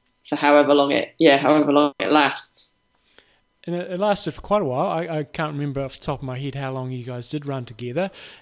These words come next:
Speaker 2: Um, and I d-, again, I, I missed the pass, the part where you actually did pull
Speaker 1: No.
Speaker 2: away, which I think was on
Speaker 1: Yeah,
Speaker 2: a, a
Speaker 1: so did
Speaker 2: down-,
Speaker 1: the cameras.
Speaker 2: downhill. <laughs> Um, I missed
Speaker 1: <laughs> It
Speaker 2: all
Speaker 1: was
Speaker 2: your,
Speaker 1: on an uphill,
Speaker 2: your
Speaker 1: but
Speaker 2: glory
Speaker 1: that's all right.
Speaker 2: moments.
Speaker 1: <laughs>
Speaker 2: Um,
Speaker 1: No.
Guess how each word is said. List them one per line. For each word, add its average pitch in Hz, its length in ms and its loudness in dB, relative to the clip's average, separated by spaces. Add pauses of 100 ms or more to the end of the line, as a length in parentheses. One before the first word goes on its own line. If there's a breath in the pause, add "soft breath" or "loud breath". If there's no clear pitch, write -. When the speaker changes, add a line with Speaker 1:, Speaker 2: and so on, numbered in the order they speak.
Speaker 2:
Um, 147 480 2
and 151 160 0
I 143 40 2
d-, 139 140 -2
again, 156 300 2
I, 147 100 0 (180)
I - 20 0
missed 143 260 -2
the 143 80 -2
pass, 135 460 -2
the 135 220 -6
part 139 300 -2
where 135 120 -2
you 127 160 -4
actually 135 240 -6
did 127 240 -2
pull 180 140 4
Speaker 1:
No. 160 100 8
Speaker 2:
away, 131 260 2
which 139 220 -6
I 139 160 -4
think 143 240 -10
was 131 140 -10
on 131 80 -4
Speaker 1:
Yeah, 185 180 6
Speaker 2:
a, - 20 6
a 247 40 2
Speaker 1:
so - 80 0
did 214 80 6 (100)
Speaker 2:
down-, - 60 2
Speaker 1:
the - 60 4
cameras. 160 540 2 (200)
Speaker 2:
downhill. 415 200 2
<laughs> 427 100 4
Um, 294 440 6 (480)
I 196 140 4
missed - 240 6
Speaker 1:
<laughs> - 0 -
It 202 40 8
Speaker 2:
all 202 80 6
Speaker 1:
was 202 100 4
Speaker 2:
your, 180 160 6
Speaker 1:
on 226 100 2
an 202 80 0
uphill, 196 300 2
Speaker 2:
your 180 120 4
Speaker 1:
but 180 40 -2
Speaker 2:
glory 190 340 4
Speaker 1:
that's 175 100 0
all 160 60 4
right. 151 160 2
Speaker 2:
moments. 131 400 -2 (140)
Speaker 1:
<laughs> - 60 -14 (100)
Speaker 2:
Um, 165 380 4
Speaker 1:
No. 277 320 4